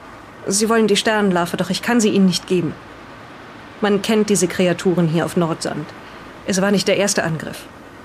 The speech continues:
Ich habe nachgeforscht. Auf den anderen Inseln gibt es dunkle Kulte,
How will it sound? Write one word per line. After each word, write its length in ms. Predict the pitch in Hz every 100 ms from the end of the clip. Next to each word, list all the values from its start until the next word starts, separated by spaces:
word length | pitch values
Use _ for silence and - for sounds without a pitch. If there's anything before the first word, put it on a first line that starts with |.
| -
Ich 140 | 190 202
habe 160 | 190
nachgeforscht. 680 | 185 185 185 - 170 156 - - - - - - - -
Auf 140 | - -
den 160 | 208
anderen 320 | 214 247 226
Inseln 460 | 190 202 185 175 170
gibt 140 | 175
es 100 | 175
dunkle 260 | 196 196 190
Kulte, 480 | 175 214 202 196